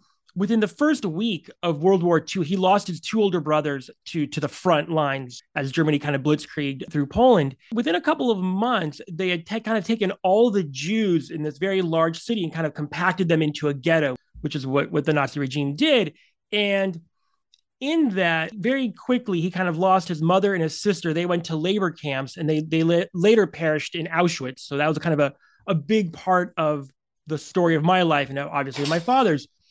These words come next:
But what ha-, ended up happening was his father was killed in front of him, actually, in this very kind of, like, atrocious, weird thing that the Nazis did. And within a week, he and his brother basically escaped the ghetto and he joined the Jewish underground. So for two and a half years,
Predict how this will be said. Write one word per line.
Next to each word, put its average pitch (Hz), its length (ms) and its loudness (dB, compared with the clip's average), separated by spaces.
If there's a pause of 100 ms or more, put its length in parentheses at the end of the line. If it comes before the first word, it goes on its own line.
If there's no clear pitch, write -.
(440)
But 190 360 4
what 202 180 0
ha-, 247 120 0
ended 339 180 0
up 226 100 0
happening 247 420 0
was 160 480 -2 (400)
his 285 180 4
father 226 280 4
was 202 100 2
killed 185 240 -2
in 156 80 -2
front 185 300 0
of 143 260 -4
him, 135 340 -6 (120)
actually, 139 560 -2
in 151 80 -2
this 131 100 -4
very 151 220 2
kind 147 180 -4
of, 143 80 0
like, 135 140 -2
atrocious, 156 720 0
weird 147 480 -2 (500)
thing 165 180 2
that 147 120 -2
the 151 80 -4
Nazis 143 420 -2
did. 139 280 -4 (420)
And 196 100 4
within 190 180 4
a 185 80 6
week, 240 360 2
he 254 260 -2
and 247 80 4
his 202 120 2
brother 180 280 0
basically 165 360 -2
escaped 214 380 0
the - 80 0
ghetto 151 280 -2
and 156 100 -4
he 151 80 -6
joined 165 300 2
the - 20 0
Jewish 151 380 -4
underground. 165 500 -2
So 156 100 -14
for 190 80 -8
two - 160 -2
and 302 100 0
a 240 40 2
half 208 220 0
years, 214 280 4